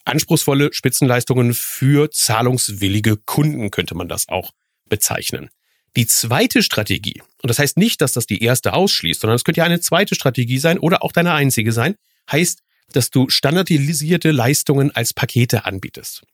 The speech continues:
Ein Riesenthema, ein Riesenspaß, den ich auch hier in den nächsten Folgen einmal vorstellen werde, wie man mit Paketen individuelle Leistungen anbieten kann, aber trotzdem einen höchstmöglichen Grad der Standardisierung hinbekommt.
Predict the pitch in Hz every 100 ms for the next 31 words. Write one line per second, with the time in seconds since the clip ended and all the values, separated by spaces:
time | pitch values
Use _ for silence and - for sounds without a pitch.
0 | - 127 135 143 131 135 202 202 202 139
1 | 143 151 113 110 127 175 160 - 117 -
2 | - - - - 113 107 - 120 135 -
3 | 117 131 127 120 110 104 107 104 - 107
4 | 101 98 - 95 95 98 - 107 117 -
5 | 87 90 92 143 - _ _ - 110 139
6 | 139 139 120 117 120 - - - - -
7 | 165 - 175 175 135 156 143 131 117 113
8 | 107 135 - 151 135 131 143 143 127 120
9 | 107 107 - 120 - 113 110 101 - 135
10 | - - 123 123 113 107 101 98 - _
11 | _ _ 117 101 - 104 104 107 101 98
12 | 90 85 - - - -